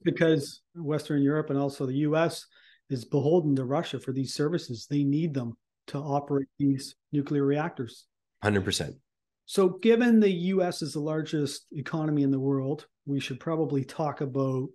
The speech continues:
Speaker 1: the U S and, and what, what percent of the electricity grid comes from nuclear energy?
Speaker 2: In the United States, it's about twenty percent.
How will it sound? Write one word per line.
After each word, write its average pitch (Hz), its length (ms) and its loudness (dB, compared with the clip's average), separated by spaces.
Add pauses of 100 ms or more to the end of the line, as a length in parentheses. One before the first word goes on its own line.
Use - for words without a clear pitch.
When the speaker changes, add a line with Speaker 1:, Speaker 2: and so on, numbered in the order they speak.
(480)
Speaker 1:
the 143 100 -6
U 143 240 0
S 139 360 -4
and, 135 520 0
and 139 200 2
what, 185 220 -6 (260)
what 214 180 0
percent 190 560 0
of 147 580 -2 (280)
the 151 140 2
electricity 156 640 0
grid 143 500 0 (200)
comes 151 240 0
from 143 260 2
nuclear 135 600 2 (260)
energy? 127 480 -2 (600)
Speaker 2:
In 104 100 2
the 107 60 4
United 117 320 4
States, 120 320 0
it's - 100 -8
about 98 320 -2
twenty 87 320 -4
percent. - 400 -10